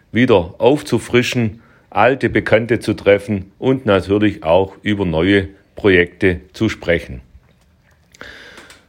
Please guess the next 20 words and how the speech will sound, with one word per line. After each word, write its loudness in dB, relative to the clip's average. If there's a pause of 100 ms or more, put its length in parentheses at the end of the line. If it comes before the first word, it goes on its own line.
(720)
Vorab 2
stehen, 0
äh, 4
eine 0
Reihe 4
von -6
Bewerbungsgesprächen, 0
vor -4
allem -2
bei -2
der -6
Intavis -6
Peptide, 0 (340)
an. 0 (360)
Hier -2
war 6
ja 0
auch -4
am -4
Samstag 0